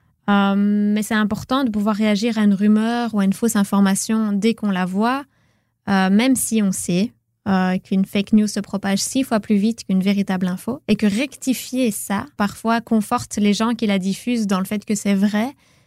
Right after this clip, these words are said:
Euh, donc, c'est toujours un peu, un peu délicat. Il y a un équilibre peut-être à, à, à trouver, mais c'est vrai que c'est un travail, euh, c'est un travail de fond.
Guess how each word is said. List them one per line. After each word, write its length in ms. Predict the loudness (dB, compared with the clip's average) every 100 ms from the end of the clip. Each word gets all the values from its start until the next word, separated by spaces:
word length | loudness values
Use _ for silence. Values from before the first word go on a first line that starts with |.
| _ _ _
Euh, 240 | 0 2 4
donc, 160 | 2
c'est 140 | 0 -6
toujours 240 | -10 -4
un 100 | -2
peu, 240 | -2 -4 -2
un 140 | -2
peu 120 | 0
délicat. 380 | 0 0 0 -2
Il 80 | 0
y 20 |
a 60 | 2
un 80 |
équilibre 320 | 2 2 -2 -2
peut-être 380 | -2 -4 -2
à, 160 | 0 4 4 0 -6 -20 _ _
à, 220 | -6 -2 -2
à 40 |
trouver, 440 | -2 -2 0 0 0
mais 80 |
c'est 140 | -2 -2
vrai 140 | -2
que 100 | -2
c'est 100 | -2
un 160 | 0 0
travail, 480 | 0 0 2 2 2
euh, 500 | 2 2 2 2 0 -6 -10
c'est 100 | -4
un 100 | -4
travail 300 | 0 2 2
de 140 | 0
fond. 220 | -2 -8